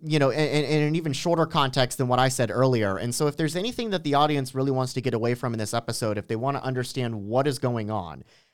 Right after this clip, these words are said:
and they wanna ever use this term in their own discussions with people,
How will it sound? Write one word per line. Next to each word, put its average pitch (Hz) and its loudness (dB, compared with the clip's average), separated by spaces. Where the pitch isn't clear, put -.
and 135 0
they 131 6
wanna 160 4
ever 156 4
use 151 4
this 151 0
term 147 -2
in 131 0
their 120 0
own 196 2
discussions 117 -4
with 101 -8
people, 98 -6